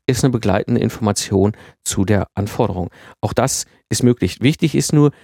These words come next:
legt in eurem Projekt oder in eurem Unternehmen diese Begrifflichkeiten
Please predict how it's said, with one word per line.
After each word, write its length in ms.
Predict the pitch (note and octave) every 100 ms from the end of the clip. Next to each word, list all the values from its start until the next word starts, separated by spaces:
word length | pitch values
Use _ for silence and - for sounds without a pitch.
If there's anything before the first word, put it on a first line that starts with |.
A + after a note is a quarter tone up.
| _
legt 400 | - A2 C#3+ -
in 100 | B2
eurem 220 | G#2+ B2 B2+
Projekt 420 | - A2 B2+ -
oder 140 | G#2+
in 80 | F2+
eurem 240 | G#2+ A2
Unternehmen 480 | A2 A2+ G2 G#2+ G#2+ - - -
diese 480 | G#2+ A#2+ A#2 C3 B2 _ -
Begrifflichkeiten 880 | G2+ A2+ A#2+ A#2+ - - A#2 -